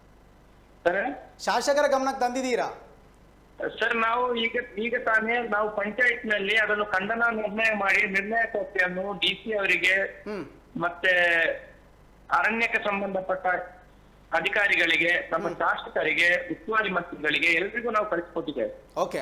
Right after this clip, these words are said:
Speaker 2: ಅವರು ಒಂದು ವೇಳೆ ತಪ್ಪು ಮಾಡಿದ್ರೆ ಕಾನೂನು ಇದೆ, ಕಾನೂನು ನೋಡ್ಕೊಳ್ಬಹುದಿತ್ತಲ್ವಾ? ಇವರು
Speaker 1: ಹೌದು,
Speaker 2: ದರ್ಪ
Speaker 1: ಅಲ್ಲ,
Speaker 2: ತೋರಿರುವಂತದ್ದು
Speaker 1: ತಪ್ಪು
Speaker 2: ಸರಿಯಲ್ಲ.
Speaker 1: ಮಾಡಿದ್ರು ಕಾನೂನು,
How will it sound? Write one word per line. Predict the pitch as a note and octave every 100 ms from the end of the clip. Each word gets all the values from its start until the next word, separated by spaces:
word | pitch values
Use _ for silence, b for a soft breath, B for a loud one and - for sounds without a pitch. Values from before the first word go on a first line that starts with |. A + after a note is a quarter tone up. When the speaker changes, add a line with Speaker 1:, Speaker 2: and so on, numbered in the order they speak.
| -
Speaker 2:
ಅವರು | F#3 C4
ಒಂದು | C4 C4+
ವೇಳೆ | C#4+ C#4+
ತಪ್ಪು | C#4 C#4
ಮಾಡಿದ್ರೆ | D4 C#4+ C#4 C#4
ಕಾನೂನು | B3 C#4 D4 C#4
ಇದೆ, | C4+
ಕಾನೂನು | C4 B3+ C#4 C4+
ನೋಡ್ಕೊಳ್ಬಹುದಿತ್ತಲ್ವಾ? | B3+ C4 C4+ B3 B3 A#3+ A#3+ G#3 F#3 G#3 C#3 - - - -
ಇವರು | A#3+ C4
Speaker 1:
ಹೌದು, | -
Speaker 2:
ದರ್ಪ | - -
Speaker 1:
ಅಲ್ಲ, | G#3+
Speaker 2:
ತೋರಿರುವಂತದ್ದು | B3+ C4+ B3 A#3 C4
Speaker 1:
ತಪ್ಪು | C4+ A#3
Speaker 2:
ಸರಿಯಲ್ಲ. | A3 A3+ B3+
Speaker 1:
ಮಾಡಿದ್ರು | B3 A3 B3+
ಕಾನೂನು, | C4 G3+ A3+ C4 C4